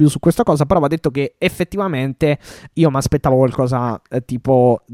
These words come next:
cioè, un po' più di partecipazione più che altro da, mm,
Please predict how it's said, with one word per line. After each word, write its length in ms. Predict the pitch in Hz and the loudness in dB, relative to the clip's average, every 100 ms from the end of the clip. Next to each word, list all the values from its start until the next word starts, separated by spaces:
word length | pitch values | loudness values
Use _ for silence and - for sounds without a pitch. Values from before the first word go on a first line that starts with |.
| 127 123 120 | -16 -14 -4
cioè, 140 | 175 | 0
un 120 | 135 135 | 0 0
po' 120 | 156 | 0
più 120 | - | 0
di 80 | 143 | 0
partecipazione 720 | 151 - 147 - 151 - 139 | -2 -2 -4 -2 -2 -2 -4
più 140 | 127 131 | -4 -4
che 100 | 135 | -2
altro 320 | 117 120 131 | -2 -2 0
da, 160 | 123 98 117 131 | -2 -2 -10 -10
mm, 680 | 127 117 117 117 113 113 | -8 -6 -6 -6 -6 -8